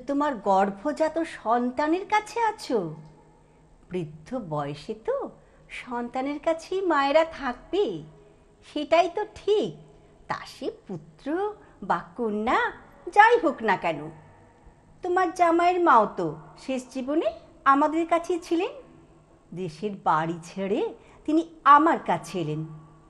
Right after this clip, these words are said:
আমি তো, আমি তো মায়ের মধ্যে তাকে সেবা করেছিলাম।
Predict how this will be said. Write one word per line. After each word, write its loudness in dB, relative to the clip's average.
আমি -8
তো, -8
আমি -4
তো -8
মায়ের -6
মধ্যে -10
তাকে -6
সেবা -2
করেছিলাম। -6